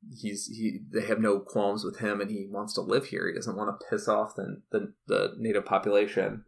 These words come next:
Um, as we discussed in the opening, he will eventually <laughs> piss off the Crow people. So, um, they go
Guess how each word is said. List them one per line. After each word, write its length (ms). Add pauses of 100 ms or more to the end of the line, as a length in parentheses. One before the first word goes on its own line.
Um, 360
as 200
we 100
discussed 360
in 40
the 80
opening, 420
he 80
will 160
eventually 400
<laughs> 60
piss 220
off 160
the 80
Crow 220
people. 420 (480)
So, 380 (280)
um, 400
they 80
go 600